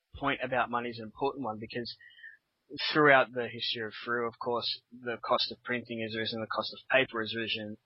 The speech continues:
risen, and one of Jim's things when he was in control of the company was to always try and keep it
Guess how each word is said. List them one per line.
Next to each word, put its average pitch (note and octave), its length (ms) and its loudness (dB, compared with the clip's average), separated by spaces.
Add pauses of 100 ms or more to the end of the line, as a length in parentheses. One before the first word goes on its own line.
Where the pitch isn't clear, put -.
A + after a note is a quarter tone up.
risen, A#2 340 -2
and A2 180 -2 (300)
one D3 120 6
of C#3+ 100 6
Jim's B2+ 280 2 (100)
things D3 280 4
when A#2+ 100 -4
he A#2+ 100 -4
was A2+ 180 -4
in G#2+ 80 -10
control B2+ 340 2
of A2+ 80 -4
the - 40 -18
company A2 260 -4
was A2 220 -6
to A#2 60 -2
always A#2+ 340 4
try G#2+ 220 4
and A2 80 -4
keep A2+ 260 -4
it G#2 120 0